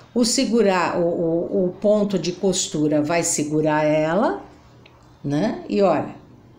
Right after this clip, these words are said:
ela ficou do mesmo tamanho da amostra que eu fiz pra vocês. Ok? Pronto, gente, as folhinhas estão, fiz bastante aqui. Opa,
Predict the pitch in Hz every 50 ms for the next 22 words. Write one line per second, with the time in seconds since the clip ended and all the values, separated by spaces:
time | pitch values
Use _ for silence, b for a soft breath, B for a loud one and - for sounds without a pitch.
0 | - - - 170 175 190 190 - - 254 240 - - - 170 151 151 156 160 202
1 | 254 277 - - - - - - - - - - 185 233 262 240 233 202 180 185
2 | 180 175 208 214 214 240 233 233 220 196 180 180 185 190 185 202 220 226 226 208
3 | 175 160 160 165 - - 190 - 220 214 208 - - 190 - - - 190 190 190
4 | 247 240 - - - - - - - - - - - - b b b b b b
5 | b - - 196 196 196 - 370 415 427 427 427 - _ B B B B B B
6 | B B B B B B B B B - - - 262 247 - 123 120 - - 147
7 | 131 131 135 135 127 135 160 156 - - - 202 180 160 151 147 143 143 135 135
8 | 135 - - 151 143 139 135 127 - - - - - - 175 156 147 - 147 131
9 | - - - - 147 143 143 139 139 - - 131 - - - 131 120 123 143 160
10 | 202 226 220 - - 175 180 180 - - 156 131